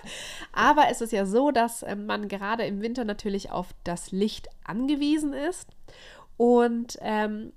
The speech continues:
es im Winter schwierig ist, äh, ja,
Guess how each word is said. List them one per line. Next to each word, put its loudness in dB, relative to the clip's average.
es -6
im -4
Winter 0
schwierig 0
ist, -6
äh, -16
ja, -8